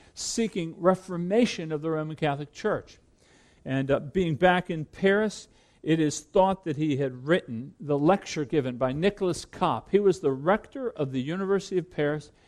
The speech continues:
and he gave a call to the church to reform. Immediately, trouble came on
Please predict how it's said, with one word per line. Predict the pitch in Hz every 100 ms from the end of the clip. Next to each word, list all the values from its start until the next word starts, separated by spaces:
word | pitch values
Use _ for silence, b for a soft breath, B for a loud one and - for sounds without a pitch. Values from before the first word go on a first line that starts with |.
| b
and | - 170
he |
gave | 165 196 185
a |
call | 175 - - 220 220 160
to | 147 160
the | 151
church | - - 202 147 -
to | -
reform. | 156 151 - 202 127 - _ b b -
Immediately, | 175 202 247 220 185 151 143
trouble | - 165 147
came | - 170 160 156
on | - 170 143 123 120